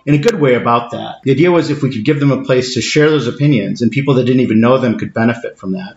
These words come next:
That's where the community angle started coming in, was could other people, strangers, benefit from this information and in turn compliment them, message the, those same people, and perhaps even write their own review after they went to that martini bar.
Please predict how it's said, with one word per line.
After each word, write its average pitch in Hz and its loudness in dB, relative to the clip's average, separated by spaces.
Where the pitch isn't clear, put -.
That's 139 -2
where 160 2
the 139 2
community 131 2
angle 107 0
started 101 -4
coming 101 -2
in, 107 0
was 98 -6
could 165 2
other 151 0
people, 117 0
strangers, 123 -2
benefit 139 0
from 127 2
this 120 0
information 113 -2
and 127 2
in 120 2
turn 139 0
compliment 123 -2
them, 135 -6
message 123 -2
the, 123 0
those 117 0
same 117 0
people, 117 -2
and 113 -2
perhaps 143 0
even 135 0
write 131 2
their 123 0
own 143 4
review 107 0
after 110 -2
they 113 0
went 131 0
to 120 0
that 107 -8
martini 110 0
bar. 104 -8